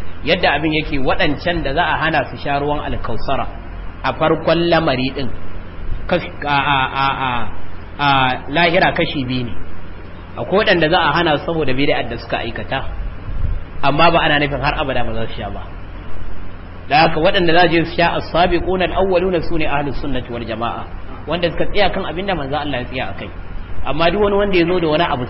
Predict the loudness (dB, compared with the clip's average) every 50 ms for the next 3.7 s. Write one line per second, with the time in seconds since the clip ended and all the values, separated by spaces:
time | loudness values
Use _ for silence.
0 | 0 2 2 4 4 2 0 -2 -2 -2 0 4 4 6 6 6 4 2 0 0
1 | 0 2 4 4 4 4 4 4 2 0 -2 -2 -2 0 2 4 4 4 4 2
2 | 2 2 4 4 4 6 4 4 4 2 0 0 0 0 0 0 0 0 -2 -4
3 | -4 -4 -4 -4 -4 -4 -4 -2 0 0 0 0 -4